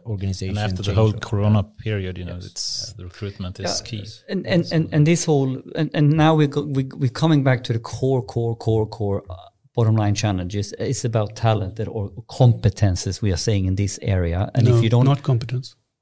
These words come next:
Speaker 4: Competence can be acquired.
Speaker 3: But the core talent.
Speaker 4: Talent has to be born
Speaker 3: Yeah.
Speaker 4: and cultivated.
Speaker 3: So, but in, in the, what is lacking in, in, in terms of the company that wants to do the journey is lacking of the right skill sets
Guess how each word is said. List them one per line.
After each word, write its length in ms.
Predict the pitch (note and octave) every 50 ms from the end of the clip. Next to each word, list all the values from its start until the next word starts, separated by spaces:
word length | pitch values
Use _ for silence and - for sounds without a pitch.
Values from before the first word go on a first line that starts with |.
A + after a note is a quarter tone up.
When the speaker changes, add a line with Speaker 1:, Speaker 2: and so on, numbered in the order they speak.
| _ _ _ _ _ _ _ _
Speaker 4:
Competence 380 | - D#3 E3 F3+ E3 D3+ C#3 A#2
can 100 | - C3
be 80 | B2 A#2
acquired. 460 | A2+ - C#3+ B2 A2+ A2 A2 A2+ - - - _ _ _ _ _ _ _ _ _ _ _ _ _ _ _ _ -
Speaker 3:
But 100 | A#2 G#2+
the 60 | A2+
core 240 | - - D3 C#3 B2
talent. 600 | - - B2+ B2+ A#2 G2+ G2+ F#2 - - - - _ -
Speaker 4:
Talent 300 | - C3+ C#3 D3 C3+ C3
has 120 | A#2+ A2+
to 60 | A2+
be 60 | A#2+ A#2
born 340 | A2+ A2+ A#2 A2+ A#2 A2+ - _ _ _ _ _ A#2 A2+ _ _ _ _ -
Speaker 3:
Yeah. 200 | - A#2 A2+ -
Speaker 4:
and 100 | B2 A#2
cultivated. 500 | C3 C3 A2+ - B2+ A#2 A#2 A#2 A#2+ C3 - - - _ _ _ _ _
Speaker 3:
So, 460 | - - - C#3 C#3 C3+ C3 C3+ - -
but 240 | - B2+ B2+ A#2+ - -
in, 200 | D#3+ C#3 C3+ B2+
in 200 | - D#3 C#3 B2+
the, 80 | B2 A#2+
what 280 | - D3+ B2+ B2 -
is 140 | C3+ G#2+ -
lacking 540 | A#2 B2 C3 A2+ A2 - - G#2+ G2+ G2+ G#2
in, 140 | A2 A2 - -
in, 200 | A#2 A2 A2 -
in 160 | - A2+ G#2
terms 320 | - A#2 A2+ G#2 G2 -
of 260 | G#2+ G#2 G2 G2+ - - - - _ _ _ _
the 120 | _ A#2 G2+
company 500 | - - - A#2+ A#2+ A2+ A2+ A2 G2+ G2 F#2
that 160 | G2+ F#2+ -
wants 260 | G#2 G#2+ G#2+ G2 -
to 120 | - G#2+
do 180 | F#2+ G#2 G#2 G2+
the 100 | F#2 G2
journey 440 | F#2 - A2+ A2 A2 G#2 G2 - -
is 180 | G#2 - -
lacking 500 | G#2+ G#2 G#2 G#2 - - G2 F#2+ F#2+ G2 -
of 200 | - G2+ F#2 F2+
the 100 | - F#2
right 380 | F#2 F#2 F#2 F#2 F2+ - - - _ _ _ _ _ _
skill 380 | _ - - - - A2 G2+ F#2
sets 540 | - - F#2+ E2+ F2 - - - - -